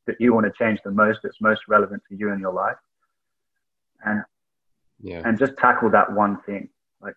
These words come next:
Speaker 1: try not to, it's so easy to get overwhelmed with the amount of issues that
Speaker 2: Mm.
Speaker 1: are existing in our world right now. Um, but yeah, I, I,
Speaker 2: Yeah.
Speaker 1: I think the biggest thing that people could do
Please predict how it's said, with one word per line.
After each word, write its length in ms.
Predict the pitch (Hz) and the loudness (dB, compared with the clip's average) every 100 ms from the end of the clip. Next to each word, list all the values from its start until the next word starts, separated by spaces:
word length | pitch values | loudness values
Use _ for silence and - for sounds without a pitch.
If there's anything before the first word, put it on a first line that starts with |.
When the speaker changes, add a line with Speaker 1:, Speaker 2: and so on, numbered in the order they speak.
| - | -4
Speaker 1:
try 240 | 113 113 | 2 2
not 240 | 110 107 - | 2 0 -2
to, 360 | 104 101 98 95 - _ _ _ | -2 0 0 -4 -8 _ _ _
it's 120 | - _ - _ - - | -20 _ -20 _ -20 2
so 240 | 123 117 | 4 6
easy 280 | 113 107 104 | 4 0 -2
to 140 | - | -6
get 180 | 98 98 | -2 0
overwhelmed 680 | 104 95 92 98 95 92 92 _ _ _ _ _ _ _ _ | 0 -2 -2 -2 -2 -6 -12 _ _ _ _ _ _ _ _
with 120 | 95 _ | -20 _
the 60 | 107 | -8
amount 320 | 101 104 101 | 2 4 4
of 100 | 98 | 0
issues 360 | 101 - 98 90 | -6 -8 -16 -14
that 100 | 98 | -14
Speaker 2:
Mm. 180 | 90 82 _ _ _ _ - | -14 -16 _ _ _ _ 2
Speaker 1:
are 440 | 110 104 98 95 - _ _ _ | 6 6 4 0 -12 _ _ _
existing 460 | 104 - 101 107 101 | -14 -10 -8 -6 -4
in 100 | 98 | -4
our 160 | 92 | -4
world 220 | 90 90 90 | -2 -4 -4
right 160 | 90 - | -8 -10
now. 200 | 85 - _ _ _ _ _ _ _ _ _ | -20 -20 _ _ _ _ _ _ _ _ _
Um, 460 | 101 98 98 98 92 _ _ _ _ _ | -2 0 0 -6 -10 _ _ _ _ _
but 140 | 120 113 | -4 4
yeah, 120 | 107 | 6
I, 120 | 107 | 6
I, 180 | - - | 4 -2
Speaker 2:
Yeah. 120 | 90 - | -4 -6
Speaker 1:
I 80 | 110 | -4
think 200 | 117 110 | -2 -2
the 60 | |
biggest 280 | 107 131 127 | 4 6 6
thing 140 | 120 | 4
that 100 | 107 | 0
people 200 | 98 101 | -2 -6
could 180 | 95 92 | -6 -10
do 240 | - 98 | -4 -4